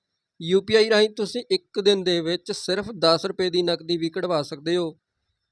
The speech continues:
ਇਸ ਦੇ ਨਾਲ ਹੀ ਹੁਣ ਨਕਦੀ ਕਢਵਾਉਣ ਸਮੇਂ ਏ ਟੀ ਐਮ ਕਾਰਡ ਦੀ ਬਜਾਏ ਪਰਸ ਦੇ ਵਿੱਚ ਸਿਰਫ ਸਮਾਰਟਫੋਨ ਹੀ ਕੱਢਣਾ ਹੋਵੇਗਾ। ਇਹ ਕੁਝ ਹੱਦ ਤੱਕ ਸਮਾਂ ਬਚਾਉਣ ਦਾ ਤਰੀਕਾ ਵੀ ਹੈ।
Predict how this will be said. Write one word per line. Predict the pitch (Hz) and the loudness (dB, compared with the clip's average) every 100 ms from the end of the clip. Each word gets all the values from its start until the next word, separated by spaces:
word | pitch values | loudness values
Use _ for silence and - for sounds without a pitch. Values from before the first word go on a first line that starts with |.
| - | -6
ਇਸ | 151 | -4
ਦੇ | 185 214 | 4 6
ਨਾਲ | 214 190 202 | 6 4 4
ਹੀ | |
ਹੁਣ | 196 208 | 4 2
ਨਕਦੀ | 202 185 185 202 | 0 -2 -4 -4
ਕਢਵਾਉਣ | 220 208 202 185 | -2 -2 0 -2
ਸਮੇਂ | 160 180 196 196 | -2 -2 -2 -4
ਏ | 170 | -6
ਟੀ | 170 | -2
ਐਮ | 208 233 | -2 -2
ਕਾਰਡ | 190 175 | -2 -2
ਦੀ | 160 175 | -2 -2
ਬਜਾਏ | 156 143 147 160 185 | -2 -2 0 0 -2
ਪਰਸ | - 151 185 | -2 -2 -2
ਦੇ | 180 180 | -4 -2
ਵਿੱਚ | 165 175 | -4 -8
ਸਿਰਫ | - - 185 226 | -10 -8 -6 -6
ਸਮਾਰਟਫੋਨ | 208 165 147 160 175 165 | -6 -2 -2 -2 -4 -4
ਹੀ | 156 | -4
ਕੱਢਣਾ | 165 147 175 185 | -6 -6 -4 -2
ਹੋਵੇਗਾ। | 156 165 180 175 160 _ _ _ _ _ _ - | -2 -2 0 0 -2 _ _ _ _ _ _ -2
ਇਹ | 196 | 0
ਕੁਝ | 226 220 214 | 4 4 6
ਹੱਦ | 190 185 185 | 4 2 0
ਤੱਕ | 190 - | -2 -2
ਸਮਾਂ | 185 175 175 | -2 0 2
ਬਚਾਉਣ | 180 180 170 160 | 0 0 0 0
ਦਾ | 160 | 0
ਤਰੀਕਾ | 175 - 156 151 170 160 | -2 -2 -4 -2 0 2
ਵੀ | 151 170 | 4 4
ਹੈ। | 208 190 | 2 2